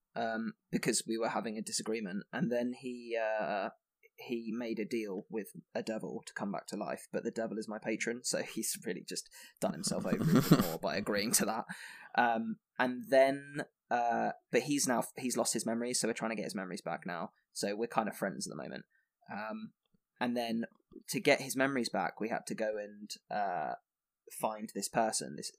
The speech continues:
Speaker 1: this Empyrean called Aldrak, who, um, can't leave a certain area. He tried to kill Tiamat. <laughs> Nice
Speaker 2: Oh.
Speaker 1: one, mate.
Speaker 2: <laughs> Oh.
Speaker 1: You know. So he's been cursed by Tiamat to be stuck in this one place of the Nine Hells unless he spills her blood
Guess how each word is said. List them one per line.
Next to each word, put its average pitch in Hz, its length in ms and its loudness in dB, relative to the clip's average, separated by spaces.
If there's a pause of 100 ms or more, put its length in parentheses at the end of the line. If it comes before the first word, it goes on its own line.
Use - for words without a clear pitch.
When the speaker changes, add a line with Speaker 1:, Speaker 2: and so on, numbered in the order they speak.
Speaker 1:
this - 160 -6
Empyrean 104 460 -2
called - 180 -8 (200)
Aldrak, - 240 -4 (300)
who, 101 280 -2 (540)
um, 82 300 -2 (560)
can't 127 320 2
leave 113 280 -2
a 117 40 -4
certain 107 260 0
area. 117 480 0
He 127 120 -4
tried 139 220 6
to 120 80 0
kill 110 240 0
Tiamat. 85 400 -4 (640)
<laughs> - 60 -4 (720)
Nice 117 300 8
Speaker 2:
Oh. - 40 4
Speaker 1:
one, 101 100 -2
mate. 113 260 0
Speaker 2:
<laughs> 135 240 8
Oh. 135 160 12
Speaker 1:
You 90 60 10
know. - 180 0 (340)
So 135 180 6
he's 135 180 4
been 135 180 4
cursed 160 360 8
by - 100 6
Tiamat 113 520 0
to - 80 -4
be 104 120 -2
stuck - 340 2
in 101 60 0
this 104 140 -4
one 107 200 0
place 104 320 0
of 87 200 -6
the 98 60 -4
Nine 101 200 -2
Hells 98 440 -2 (120)
unless 107 420 -2
he 107 120 -4
spills 110 340 2
her 104 180 0
blood 113 320 4